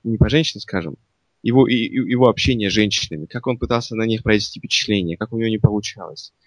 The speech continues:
И в книге очень мало каких-то формул, там, научных каких-то терминов, но очень интересная жизнь, на самом деле. Безумно интересная жизнь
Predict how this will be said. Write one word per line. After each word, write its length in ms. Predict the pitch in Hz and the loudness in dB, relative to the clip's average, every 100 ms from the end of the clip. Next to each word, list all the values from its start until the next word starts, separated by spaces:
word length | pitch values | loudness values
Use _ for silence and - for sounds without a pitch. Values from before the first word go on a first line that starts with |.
| - _ _ _ _ _ _ | -20 _ _ _ _ _ _
И 480 | - 123 139 135 131 | -4 4 6 8 6
в 200 | 123 _ | 2 _
книге 460 | - 147 185 190 160 | 0 4 6 6 6
очень 280 | 151 - 143 | 6 4 6
мало 300 | 139 147 139 | 8 8 6
каких-то 420 | 113 131 123 113 | 0 -4 -4 -6
формул, 680 | - 131 143 135 123 110 - | 2 8 8 6 2 0 -4
там, 240 | - 80 85 | -12 -12 -10
научных 480 | 95 123 123 120 120 | -4 -4 -4 -8 -10
каких-то 340 | 113 117 107 104 | -10 -10 -12 -18
терминов, 500 | - 113 107 90 76 _ | -8 -8 -6 -10 -16 _
но 460 | 110 120 131 127 117 _ _ _ _ | -10 -6 -4 -4 -6 _ _ _ _
очень 340 | 170 196 - 151 | -2 -2 2 2
интересная 520 | 131 135 127 - 104 | 4 6 4 2 -2
жизнь, 280 | 101 98 80 | 0 0 0
на 120 | 82 | -2
самом 320 | - 87 73 | -2 -4 -6
деле. 180 | 71 - - | -8 -14 -4
Безумно 400 | 107 113 131 117 | 2 6 6 6
интересная 500 | 104 104 104 107 95 | 2 -2 -4 -4 -6
жизнь 380 | 101 131 127 - | 0 0 0 -8